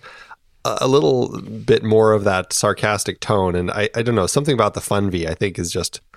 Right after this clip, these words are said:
it, it, it, it kind of is, gives that sense of payoff for the line we had earlier about the fun V. It just, there's a lot more fun going on with the line as it,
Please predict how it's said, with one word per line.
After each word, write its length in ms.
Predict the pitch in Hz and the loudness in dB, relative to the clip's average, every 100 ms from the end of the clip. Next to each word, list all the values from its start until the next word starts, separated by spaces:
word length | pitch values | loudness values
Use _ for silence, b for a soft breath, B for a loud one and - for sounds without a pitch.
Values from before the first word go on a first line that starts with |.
| b b b b _ _ | b b b b _ _
it, 180 | 214 208 | 0 0
it, 200 | - 190 - | -2 -6 -4
it, 260 | 120 117 - | -2 -2 -6
it 140 | - - - | -10 -10 -2
kind 180 | 139 117 | 2 2
of 160 | 101 - | -2 -2
is, 240 | 123 104 | -2 -2
gives 300 | 98 117 107 | 0 0 2
that 280 | 104 98 98 | 2 0 0
sense 300 | - 101 - | 0 0 2
of 280 | 95 90 - - | 2 0 -4 -4
payoff 480 | 117 104 90 90 - | 2 2 2 -2 -6
for 540 | - 104 90 87 - - | -6 0 0 0 -4 -8
the 320 | 98 87 87 | -4 -2 -2
line 320 | 90 90 87 | -4 -4 -4
we 60 | 87 | -4
had 140 | 85 | 0
earlier 300 | 104 127 117 | 2 4 2
about 260 | 107 101 101 | 2 0 -2
the 60 | |
fun 260 | 110 101 95 | -4 -2 -2
V. 340 | 95 95 98 - | -2 -2 -4 -4
It 180 | 113 - | -4 0
just, 340 | 120 - - | -2 -2 -2
there's 160 | 117 110 | -2 0
a 60 | |
lot 180 | 120 123 | 2 2
more 160 | 107 90 | 0 -2
fun 280 | - 90 85 | -2 -4 -4
going 220 | 80 82 | -6 -6
on 140 | 82 | -8
with 140 | 85 - | -8 -6
the 180 | - - | -8 -8
line 320 | 95 85 85 | -8 -6 -4
as 160 | 82 | -4
it, 120 | 82 | -6